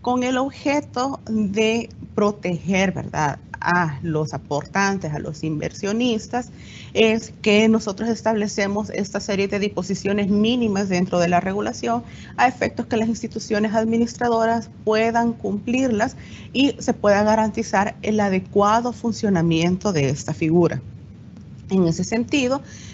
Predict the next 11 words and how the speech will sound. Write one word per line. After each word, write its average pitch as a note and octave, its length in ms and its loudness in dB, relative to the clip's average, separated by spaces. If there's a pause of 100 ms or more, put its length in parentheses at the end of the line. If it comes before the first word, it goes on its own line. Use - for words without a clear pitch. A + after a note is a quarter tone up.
(460)
se - 220 0
solicita C4 680 2
la A#3+ 140 4
identificación A3+ 880 0
de A#3+ 100 0
participantes F#3+ 840 -2
y G3+ 120 2
empleadores. C4 680 2 (440)
Y C4 140 2
esto B3 260 -2
es A#3+ 320 0